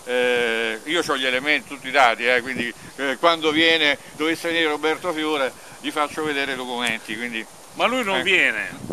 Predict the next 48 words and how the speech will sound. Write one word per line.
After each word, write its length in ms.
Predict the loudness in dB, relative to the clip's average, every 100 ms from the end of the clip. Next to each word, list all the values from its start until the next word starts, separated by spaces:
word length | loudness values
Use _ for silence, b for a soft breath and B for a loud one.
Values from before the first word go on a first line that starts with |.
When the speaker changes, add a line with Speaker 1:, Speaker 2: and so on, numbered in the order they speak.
| -10
Speaker 1:
No, 240 | 0 2 2
ma 100 | 2
no, 160 | 0
lui 140 | 0 0
denuncia 380 | 0 -2 -4 -4
quelle 140 | 0
cose 260 | 0 2 2
che 180 | 0 2
sa 140 | 0
che, 360 | 2 0 0 -4
eh, 500 | -8 -14 -14 -12 -6
non 160 | -4
ci 140 | -2 -2
sono 200 | -2 -2
prove, 440 | 2 4 4 2
capito? 260 | -4 -6 -8
Ma 120 | -8
siccome 300 | -10 -8 -2
io 120 | 0 0 B -6
ho 80 | -2
le 100 | 0
fatture, 640 | -2 -4 -4 -6 -2 0 -2
eh, 60 | B B
mai 260 | 2 6 6
pagate, 560 | 4 4 4 4 2 0
mai 200 | 0 2
saldate, 640 | 0 0 0 0 -2 -6 B B -10
c'è 120 | -6
poco 240 | 0 2
da 100 | 2
discutere. 840 | 2 -2 -6 -4 -2 -4 -4 -10 -18 -8
Lì, 160 | -8 -6
lì 100 | -8
ci 120 | -6
sono 220 | -4 -2 -2
gli 140 | 2
atti, 380 | 2 2 -2 -8
gli 120 | -2 2
atti 240 | 2 0
finanziari 600 | -4 -4 -4 0 2 2
che 60 | 0
valgono 340 | 0 -2 -4
più 160 | -6 -6
degli 220 | -4 -2
atti 180 | -2 -2
economici. 440 | -6 -6 -6 -8
Speaker 2:
È 80 | -6
naturale. 440 | -2 -2 -2 -2